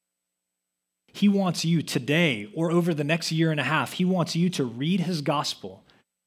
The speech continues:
and believe the witnesses that Jesus is the Christ, the Son of the living God, and by believing in him, have life in his name.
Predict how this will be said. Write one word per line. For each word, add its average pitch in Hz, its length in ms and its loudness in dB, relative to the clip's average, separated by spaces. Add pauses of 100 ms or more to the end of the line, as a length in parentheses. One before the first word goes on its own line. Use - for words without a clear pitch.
(380)
and 156 200 0
believe 135 760 -2
the 143 80 -6
witnesses 123 720 -10 (680)
that 135 160 -6
Jesus 156 540 0
is 151 260 -2
the 127 100 -4
Christ, - 680 -6
the 131 80 -4
Son 180 600 0
of 147 120 -4
the 143 80 -4
living 143 320 -4
God, 113 340 -4 (1400)
and 147 140 -4
by 143 160 4
believing 143 460 -2
in 139 120 -4
him, 110 380 -8 (720)
have 127 160 -4
life 123 420 -6
in 139 120 -12
his 113 160 -10
name. 101 380 -8